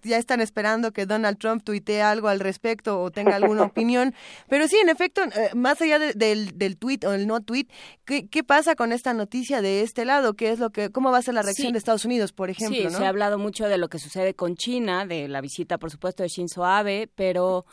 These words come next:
Speaker 3: pero sí, eh, esta, esta aparición de Norcorea a finales de la semana pasada con,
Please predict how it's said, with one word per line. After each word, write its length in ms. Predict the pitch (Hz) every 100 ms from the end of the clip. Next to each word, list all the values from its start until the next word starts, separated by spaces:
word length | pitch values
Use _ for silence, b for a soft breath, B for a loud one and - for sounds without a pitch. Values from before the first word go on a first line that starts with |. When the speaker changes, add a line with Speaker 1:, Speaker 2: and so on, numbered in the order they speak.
| b b b
Speaker 3:
pero 480 | 190 175 175 170 160
sí, 340 | - 254 285 _
eh, 360 | - 165 156 - _ -
esta, 800 | - 185 - 214 208 202 175 160 101 -
esta 680 | - - - 175 - 190 185
aparición 640 | 180 165 160 - 220 254
de 80 | 220
Norcorea 840 | 165 156 170 175 202 190 139 135
a 40 | 151
finales 380 | 170 165 190 185
de 80 |
la 120 | 175 160
semana 300 | 170 180 190
pasada 480 | 185 165 208 196
con, 320 | 185 156 147